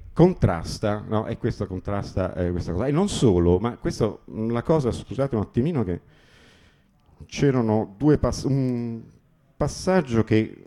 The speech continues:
anche lì con la storia dell'egemonia in parte c'entra,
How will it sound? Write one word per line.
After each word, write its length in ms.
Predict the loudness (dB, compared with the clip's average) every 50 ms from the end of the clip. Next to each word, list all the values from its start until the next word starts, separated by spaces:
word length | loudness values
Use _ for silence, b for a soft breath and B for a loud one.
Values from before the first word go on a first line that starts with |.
| -14 -6
anche 320 | -4 -2 -2 -2 -2 -2 0
lì 300 | 0 0 0 -2 -4 -6
con 200 | _ 0 0 2
la 80 | 2 0
storia 380 | -2 0 2 4 4 4 4
dell'egemonia 880 | 2 0 0 -2 -2 -2 -4 -4 -4 -4 -6 -6 -6 -6 -6 -4 -6 -6 -8 -10 -18 -20 -20 -20 _ _ _ _ _ _ b b b b b b b b b b b b _ _ _
in 340 | 0 2 2 2 0 -2 -4
parte 500 | -4 -4 -4 -4 -8 -10 _ -6 -4 -4
c'entra, 800 | -4 -4 -8 -8 -8 -10 -10 -12 -14 -14 -14 -12 -10 -8 -10